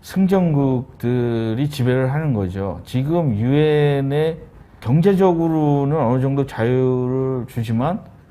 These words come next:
어, 어떤 무기나 뭐 이런 거, 뭐 핵이라든가 이런 거는 가질 수 없고,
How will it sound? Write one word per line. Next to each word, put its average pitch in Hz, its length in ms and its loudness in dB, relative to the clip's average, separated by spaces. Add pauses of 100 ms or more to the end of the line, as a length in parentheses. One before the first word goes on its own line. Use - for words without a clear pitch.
(540)
어, - 340 -14
어떤 110 340 -4
무기나 139 440 2
뭐 123 160 2
이런 107 320 0
거, 98 240 -4
뭐 101 200 -8
핵이라든가 156 680 0
이런 110 240 0
거는 117 240 -2
가질 113 260 -6
수 113 140 -6
없고, 98 420 -6